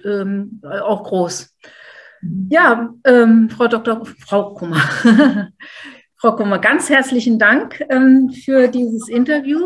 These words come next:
Speaker 1: zum assistierten Suizid, für die Einsichten und Einblicke in die Situation in Österreich und darüber hinaus auch noch mal den Blick in die Nachbarländer, die ja leider schon ein ganzes Stückchen weiter sind als wir. Bedauerlich,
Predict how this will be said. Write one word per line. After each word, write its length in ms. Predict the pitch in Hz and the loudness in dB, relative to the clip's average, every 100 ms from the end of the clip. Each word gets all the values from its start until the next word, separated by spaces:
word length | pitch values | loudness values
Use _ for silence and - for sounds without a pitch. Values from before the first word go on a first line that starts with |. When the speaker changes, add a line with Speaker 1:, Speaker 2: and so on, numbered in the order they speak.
| 403 - _ | -6 -14 _
Speaker 1:
zum 280 | 285 262 262 | 0 2 2
assistierten 600 | 247 277 269 269 277 254 | -2 -4 -4 -4 0 0
Suizid, 580 | 247 240 - 277 320 | 2 0 -2 -2 -2
für 140 | - 254 | -4 -2
die 340 | 233 226 226 - | -2 -2 -6 -2
Einsichten 680 | 226 269 269 294 - 277 | 2 2 2 -2 -2 0
und 120 | 262 247 | 0 0
Einblicke 720 | 226 254 254 277 277 262 254 - - _ - | 0 0 0 -2 0 2 2 -2 -20 _ 0
in 100 | 247 | 2
die 60 | |
Situation 520 | 240 254 247 247 262 | 2 0 -2 2 2
in 140 | 240 214 | 4 2
Österreich 720 | 220 247 285 262 262 269 269 | -2 -2 0 2 2 0 -6
und 220 | 240 233 | -4 -2
darüber 420 | 240 226 226 226 | 0 0 0 0
hinaus 540 | 226 226 226 214 247 247 | 0 0 0 0 -2 -4
auch 160 | 233 | -2
noch 180 | 226 240 | -2 0
mal 200 | 240 226 | 0 2
den 180 | 226 220 | 2 -2
Blick 200 | 202 240 | -2 -4
in 100 | 240 | -2
die 80 | 220 | -2
Nachbarländer, 840 | 202 214 - 233 233 226 233 233 233 _ _ _ - | 0 -2 0 0 2 2 0 -2 -8 _ _ _ -4
die 200 | 254 254 | 2 4
ja 240 | 240 240 | 4 4
leider 360 | 233 220 226 240 | 4 2 2 -2
schon 260 | 233 233 220 | -4 -2 -2
ein 160 | 214 | -2
ganzes 280 | 220 226 240 | -4 -4 -8
Stückchen 580 | - 226 226 220 208 214 | -8 -6 -2 -2 -2 -2
weiter 320 | 196 208 214 | -2 -2 -4
sind 260 | 208 202 - | -6 -6 -6
als 320 | 190 190 - | -8 -8 -6
wir. 220 | 190 175 | -2 -2
Bedauerlich, 880 | 180 208 208 226 240 240 233 - | -2 -2 2 4 4 2 -2 -8